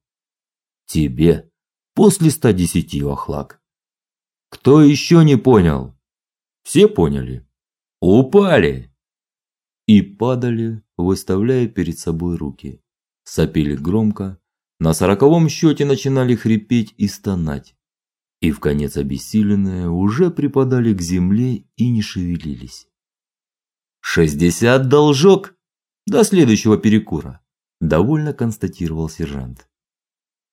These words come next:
Но удовольствие портил Вольф, который продолжал отжиматься как заведенный –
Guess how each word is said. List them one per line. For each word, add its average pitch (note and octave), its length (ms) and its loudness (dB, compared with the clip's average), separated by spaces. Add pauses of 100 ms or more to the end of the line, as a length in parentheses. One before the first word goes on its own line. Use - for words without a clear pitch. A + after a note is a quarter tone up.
(260)
Но D#2+ 300 2
удовольствие B2 720 2
портил A#2+ 600 0
Вольф, G2+ 560 -2 (320)
который B2+ 500 -2
продолжал G#2 600 0
отжиматься G2 640 -4
как F#2+ 260 -4
заведенный – F2+ 880 -4